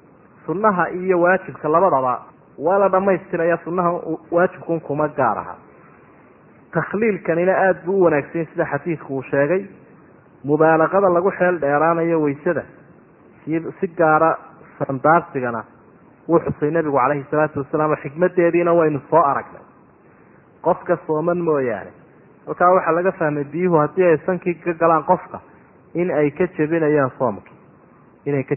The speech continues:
jebinayaan. Oo dee muu yidhaahdeen ka daayo xagga sare ha gelinin haddii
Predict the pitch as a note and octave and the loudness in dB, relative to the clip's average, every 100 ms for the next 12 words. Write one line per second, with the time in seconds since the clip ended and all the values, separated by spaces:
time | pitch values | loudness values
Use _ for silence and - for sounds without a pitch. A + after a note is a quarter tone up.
0 | - A2+ G2+ E2+ E2 - _ - - _ | -6 -10 -10 -14 -18 -20 _ -20 -20 _
1 | _ _ - B2+ D#3+ F3 F3+ D#3+ C#3 C#3 | _ _ -14 -6 -4 0 0 2 2 0
2 | D#3 D3+ D#3+ D3+ D3 D3 - D3+ B2+ D3 | -2 -2 -2 0 0 0 -2 -4 -4 -2
3 | D3+ B2+ B2 D3 D3+ B2 A2+ B2 - F3 | -2 -2 -4 -4 -6 -8 -10 -12 -6 -4
4 | F3+ | -4